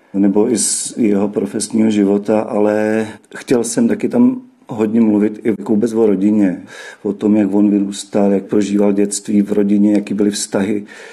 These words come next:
v té rodině, protože to pro mě bylo vždycky taková docela neznámá věc. A jeho touhou bylo i to, aby vznikl pořád Osudy pro Vltavu, které jsme zamýšleli, že uděláme k jeho osmdesátinám v červnu.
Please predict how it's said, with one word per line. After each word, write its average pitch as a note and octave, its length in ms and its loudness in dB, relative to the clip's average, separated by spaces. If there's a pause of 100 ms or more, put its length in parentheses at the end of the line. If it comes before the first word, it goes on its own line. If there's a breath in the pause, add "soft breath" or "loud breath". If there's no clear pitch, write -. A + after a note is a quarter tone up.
v - 60 -20
té A2 180 -2
rodině, G#2 240 2
protože A2+ 200 0
to A2+ 320 -4
pro G#2+ 180 0
mě A2 140 2
bylo A2 140 2
vždycky G#2 320 -2
taková G#2 500 0
docela G#2 320 -2
neznámá G#2 640 2
věc. G#2 480 -2 (720 loud breath)
A G2 400 -2 (500)
jeho G#2+ 320 0
touhou A2 400 0
bylo A2+ 480 2 (120)
i B2+ 80 0
to, C3 180 -4
aby B2 440 -2 (300 loud breath)
vznikl A2 360 2
pořád A#2+ 340 -2
Osudy B2 600 0
pro B2 240 -2
Vltavu, A#2 600 0 (840 loud breath)
které B2 500 0
jsme B2+ 480 -2 (260)
zamýšleli, A#2 680 0
že A#2+ 120 0
uděláme G#2+ 440 0
k G#2 100 -8
jeho G#2+ 360 2
osmdesátinám F2+ 840 0
v - 80 -18
červnu. F2+ 460 -6